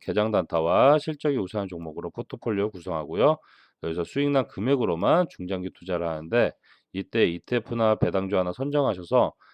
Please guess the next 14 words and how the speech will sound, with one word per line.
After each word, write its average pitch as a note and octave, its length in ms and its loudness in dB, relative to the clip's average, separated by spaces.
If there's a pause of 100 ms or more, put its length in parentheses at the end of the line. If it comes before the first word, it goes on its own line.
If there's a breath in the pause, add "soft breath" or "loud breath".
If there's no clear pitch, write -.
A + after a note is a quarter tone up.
(160 soft breath)
적금 C3+ 320 0
형식으로 B2+ 360 0
꾸준하게 E3+ 460 -2
모아가시면 G2+ 800 2
만족할 F2+ 380 -4
만한 F#2 300 -2
결과 E2+ 260 -6
있으실 - 320 -14
겁니다. D2+ 420 -6 (380 soft breath)
그 - 140 -8
단타와 F#2 600 4
스윙으로, B2 680 -2
수익난 C#3 360 -4
금액으로만 A2 800 -2